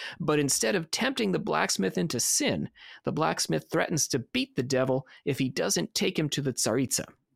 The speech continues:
So he jumps on the devil's back and rides him all the way to Saint Petersburg. There, the blacksmith finds himself in the company of some Cossacks, who help him into the Tsaritsa Catherine's court,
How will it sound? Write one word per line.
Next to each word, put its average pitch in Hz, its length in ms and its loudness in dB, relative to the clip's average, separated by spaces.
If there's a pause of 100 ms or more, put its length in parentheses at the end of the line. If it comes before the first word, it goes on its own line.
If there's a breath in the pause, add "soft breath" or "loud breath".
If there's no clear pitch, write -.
So - 140 2
he 160 120 4
jumps 226 340 2
on 214 80 2
the 165 80 4
devil's 135 300 0
back 165 360 0
and 113 240 0
rides 165 380 2
him 147 100 4
all 156 140 4
the 135 80 4
way 151 160 4
to 160 80 2
Saint 156 300 0
Petersburg. - 600 -2 (460 loud breath)
There, 101 400 0 (240 loud breath)
the - 80 -2
blacksmith 156 560 0
finds 180 340 0
himself 170 380 0
in 147 80 2
the 139 60 2
company 135 420 0
of 131 100 0
some 160 180 -2
Cossacks, - 600 -2 (320 loud breath)
who 135 280 2
help 127 280 0
him 123 240 0
into 117 240 0
the 151 120 -2
Tsaritsa 156 520 0
Catherine's 147 460 -2
court, 123 320 0